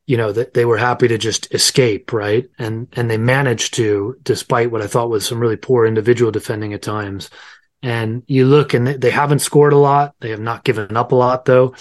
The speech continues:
And, you know, I've kind of been wondering when that might give, and, and it hasn't. And frankly, you know, it came, I mean, we got, we saw one of their better performances of the season here, certainly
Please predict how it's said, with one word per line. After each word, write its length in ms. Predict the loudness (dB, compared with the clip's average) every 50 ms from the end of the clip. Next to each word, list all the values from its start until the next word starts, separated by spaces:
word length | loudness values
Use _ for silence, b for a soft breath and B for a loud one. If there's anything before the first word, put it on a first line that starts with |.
| B B B B B B B _
And, 480 | -6 -4 -4 -2 -2 -4 -4 -6 -10 -8 _
you 80 | -2 -2
know, 120 | -2 -2
I've 180 | -4 -8 -8 -4
kind 240 | -2 0 0 2 0
of 100 | 2 2
been 200 | 0 2 2 2
wondering 640 | 2 2 2 2 2 2 2 0 -2 -4 -4 -8 -10 _ _ _ _ _ _ _ _ _ _ _ _ _ _ _
when 260 | -4 -2 0 2 2 2
that 160 | 0 0 0
might 280 | 0 0 0 -2 0
give, 460 | 2 2 4 4 4 2 0 -2 -6 -8 -8
and, 120 | -8 -6
and 220 | -4 -2 0 0 2
it 80 | 0
hasn't. 560 | 0 0 0 0 0 0 0 -2 -2 -4 -4 -6
And 220 | -6 -6 -4 -2
frankly, 480 | -2 -2 -2 0 2 4 4 4 4 2
you 140 | 0 -2 0
know, 120 | 0 0
it 120 | 0 -2
came, 500 | -2 -4 -2 0 0 0 0 -2 -4 -6 -8 _ _ _ _ _ _ _ _ _
I 40 | -6
mean, 160 | -4 -2 0
we 100 | 0 0
got, 320 | 2 0 0 0 -2 -4 -8 _
we 120 | -6 -4
saw 240 | -2 -2 0 2 2
one 140 | 2 2 2
of 80 | 2 0
their 80 | 0
better 260 | 0 0 0 0 -2
performances 720 | -2 -4 -8 -6 -4 -2 -2 -2 -2 -4 -4 -2 -4 -4 -4
of 120 | -6 -6
the 60 | -6
season 360 | -4 0 0 0 0 0 -4 -4
here, 240 | -4 -2 -2 -2
certainly 540 | 0 0 0 0 0 0 -2 -2 -2 -4 -6